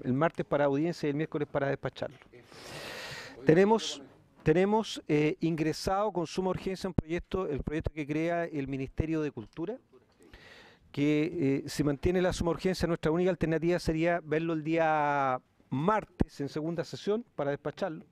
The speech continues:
Y, eh, ordenaríamos, por lo tanto, a partir de julio, el resto de las iniciativas que están en la, en la comisión, que hay, hay varias, algunas con mayor o menor relevancia, depende de la, de la perspectiva. Eh,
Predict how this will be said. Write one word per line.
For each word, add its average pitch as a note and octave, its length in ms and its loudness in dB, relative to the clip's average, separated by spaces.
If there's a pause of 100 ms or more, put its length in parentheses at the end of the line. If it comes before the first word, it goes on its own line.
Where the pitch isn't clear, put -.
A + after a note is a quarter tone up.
(1500)
Y, G#3+ 360 2 (440)
eh, D#3 260 -2
ordenaríamos, D#3+ 580 -4
por - 120 -4
lo D3+ 60 2
tanto, E3+ 220 2
a - 20 2
partir D#3 260 2
de C#3 80 2
julio, F#3 400 0
el C#3+ 120 0
resto E3+ 320 -2
de E3 80 0
las D#3 140 2
iniciativas D3 500 -2
que - 80 -10
están D3+ 240 -2
en D#3 100 0
la, D3+ 260 4
en C3+ 200 0
la C3+ 100 4
comisión, C3+ 380 0
que - 100 -2
hay, D3 160 0
hay C#3+ 140 0
varias, F3 440 -2
algunas C#3+ 340 -6
con C3+ 140 -12
mayor C#3 300 -4
o D3+ 60 -6
menor D3 200 -2
relevancia, D3 460 2
depende C#3+ 320 2
de C#3+ 60 2
la, C#3+ 140 4
de C3 140 -2
la C3+ 140 2
perspectiva. A#2+ 500 -4 (680)
Eh, C#3 500 4